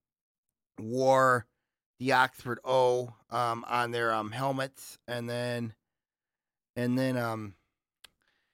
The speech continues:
and then the Lions won that game. I know Coach Dan Campbell dedicated the game to the, to to the village of Oxford, to the, um, city, to the kids of Oxford, the entire city of Oxford.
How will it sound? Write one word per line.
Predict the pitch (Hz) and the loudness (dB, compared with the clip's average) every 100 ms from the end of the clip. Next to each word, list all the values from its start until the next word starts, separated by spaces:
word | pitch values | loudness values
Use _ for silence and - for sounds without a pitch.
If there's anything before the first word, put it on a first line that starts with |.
| _ _ _ _ | _ _ _ _
and | - 123 | -6 -2
then | 117 | -2
the | 117 | -2
Lions | 127 135 131 110 | 2 2 2 -4
won | 117 131 123 | -2 -2 -2
that | 120 101 | -4 -6
game. | 123 127 123 | -6 -4 -4
I | 123 | -4
know | 123 | -6
Coach | 120 131 117 | -6 -6 -6
Dan | - 110 | -6 -8
Campbell | 101 135 127 127 120 | -8 -4 -2 -2 -2
dedicated | 98 120 120 - 131 120 113 | 0 0 0 -4 -4 -4 -6
the | 113 | -10
game | 113 120 123 120 110 - _ _ | -8 -6 -4 -6 -10 -14 _ _
to | - 139 139 | -10 -6 -4
the, | 127 127 120 110 98 _ _ _ _ _ _ _ - | -6 -8 -10 -12 -20 _ _ _ _ _ _ _ -10
to | 151 143 135 120 _ _ _ _ _ _ _ _ _ _ _ - | -4 -4 -4 -8 _ _ _ _ _ _ _ _ _ _ _ -10
to | 151 | -6
the | 139 | -4
village | 120 127 123 110 | -2 0 -2 -2
of | 120 | -2
Oxford, | 120 131 - 120 127 117 | -2 -2 -6 -8 -8 -8
to | 131 | -8
the, | 123 123 | -8 -6
um, | 123 113 | -6 -6
city, | - 127 123 - | -8 -8 -10 -12
to | 131 | -12
the | 120 | -12
kids | - 131 131 | -10 -8 -8
of | 110 | -4
Oxford, | 127 131 131 _ 131 131 131 113 | 0 0 0 _ -6 -4 -6 -8
the | 123 120 | -10 -10
entire | 113 135 131 | -6 -2 -2
city | 117 - 131 131 | -4 -8 -8 -8
of | 104 | -10
Oxford. | 92 - - 95 92 | -10 -14 -16 -20 -20